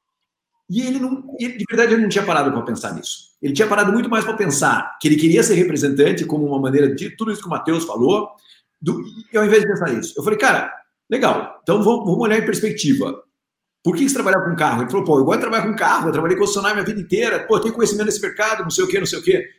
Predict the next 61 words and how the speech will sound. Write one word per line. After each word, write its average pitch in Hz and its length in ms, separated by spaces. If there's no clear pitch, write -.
Eu - 60
falei, 247 140
"Cara, - 280
então, 170 420
veja 180 220
aqui, 202 320
autopeças 160 760
é 196 80
um, 214 180
é 156 80
um 165 80
segmento 170 580
que 165 60
pode 202 260
ser." 208 360
Ele 160 100
falou, 226 160
"Pô, 180 140
eu 135 80
navegaria 156 520
tranquilamente 214 600
nesse 170 160
segmento 143 320
de 139 60
autopeças, 127 840
porque 135 240
já 160 160
trabalhei 156 380
com 143 100
isso, 180 320
conheço 139 460
isso." 180 640
Eu, 151 120
eu, 143 240
ele 143 80
falou, 156 240
"E 151 140
eu 160 100
sei 196 180
que 208 80
é 220 40
um 202 80
bom 190 160
negócio 202 400
pra 180 80
representante 185 400
comercial." 196 400
Eu 139 100
falei, 131 180
"É 143 60
um 175 80
bom 208 100
negócio, 214 420
tem 202 120
cara 190 140
ganhando 185 240
dinheiro, 220 220
tem 359 120
cara 247 160
perdendo 220 260
dinheiro, 214 300